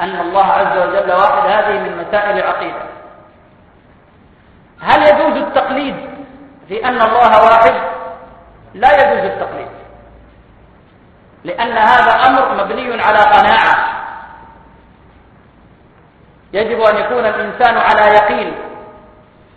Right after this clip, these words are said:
وجازم غير شاك في أن الله عز وجل واحد أحد.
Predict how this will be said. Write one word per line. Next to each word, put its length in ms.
وجازم 840
غير 460
شاك 360
في 220
أن 180
الله 380
عز 300
وجل 360
واحد 340
أحد. 380